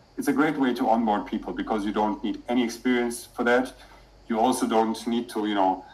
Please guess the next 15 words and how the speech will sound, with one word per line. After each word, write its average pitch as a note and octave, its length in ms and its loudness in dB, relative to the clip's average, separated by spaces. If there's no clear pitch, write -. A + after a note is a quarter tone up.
save A#2 480 -2
a A2 60 -6
seed A2+ 600 0
or G2+ 360 -2
register A#2 460 -2
anywhere A2+ 420 0
before B2 400 2
because B2 340 -2
just A#2+ 320 -6
if - 160 -6
you C3+ 60 2
have A2 200 2
a G#2 60 -2
Telegram A#2 440 -2
account, C#3 520 2